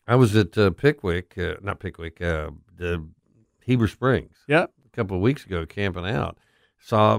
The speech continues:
Speaker 1: a big dive contingency there.
Speaker 2: Yeah, that was
Speaker 1: Probably
Speaker 2: us. That
Speaker 1: out
Speaker 2: was
Speaker 1: of,
Speaker 2: our
Speaker 1: out of
Speaker 2: Little
Speaker 1: Little
Speaker 2: Rock.
Speaker 1: Rock.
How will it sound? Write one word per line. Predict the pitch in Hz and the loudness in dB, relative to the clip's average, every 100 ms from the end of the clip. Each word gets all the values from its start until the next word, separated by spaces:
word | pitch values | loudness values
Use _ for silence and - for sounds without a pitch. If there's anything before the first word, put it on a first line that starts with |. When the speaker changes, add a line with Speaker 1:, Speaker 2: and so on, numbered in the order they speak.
| 101 | 0
Speaker 1:
a | 98 | -4
big | 98 113 107 | 0 0 0
dive | 107 110 113 101 | 0 2 2 0
contingency | 104 92 110 107 98 113 | -8 -2 -2 -2 -4 0
there. | 101 120 165 78 80 | 2 2 2 -6 -4
Speaker 2:
Yeah, | 147 | 2
that | 147 175 | 6 6
was | 165 160 | 6 6
Speaker 1:
Probably | 240 277 | 6 4
Speaker 2:
us. | - 107 | 0 -4
That | 110 | 4
Speaker 1:
out | 113 | 4
Speaker 2:
was | 113 | 6
Speaker 1:
of, | - | 4
Speaker 2:
our | - | 6
Speaker 1:
out | |
of | |
Speaker 2:
Little | 117 127 | 8 8
Speaker 1:
Little | 151 | 10
Speaker 2:
Rock. | 139 | 8
Speaker 1:
Rock. | 123 | 8